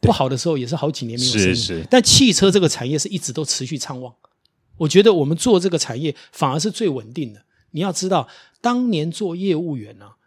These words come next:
Speaker 2: 我一个礼拜可以去打一场礁溪球场，打一场这个所谓的这个，呃，大溪的球场。然后我在，我记得我是第三年我就买了第一张高尔夫球证。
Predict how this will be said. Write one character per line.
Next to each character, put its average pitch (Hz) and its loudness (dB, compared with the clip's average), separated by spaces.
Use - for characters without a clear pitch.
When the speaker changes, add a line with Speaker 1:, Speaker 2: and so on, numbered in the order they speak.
Speaker 2:
我 139 -6
一 190 -4
个 196 4
礼 123 -2
拜 156 -2
可 - -2
以 151 0
去 175 -6
打 135 -8
一 170 -4
场 113 -6
礁 147 -4
溪 143 -4
球 131 -6
场， 110 -8
打 120 -8
一 180 -6
场 104 -6
这 139 -6
个 123 -8
所 - -6
谓 151 2
的 131 -4
这 143 -6
个， 123 -8
呃， 107 -14
大 - 0
溪 139 -2
的 123 -6
球 107 -10
场。 - -10
然 151 0
后 170 2
我 127 -4
在， 202 -2
我 127 -8
记 247 -6
得 175 0
我 143 -2
是 185 -6
第 220 -4
三 220 4
年 170 2
我 127 0
就 175 6
买 131 -2
了 117 -4
第 156 -4
一 156 -4
张 143 -4
高 143 2
尔 110 -4
夫 123 -4
球 110 -6
证。 131 -8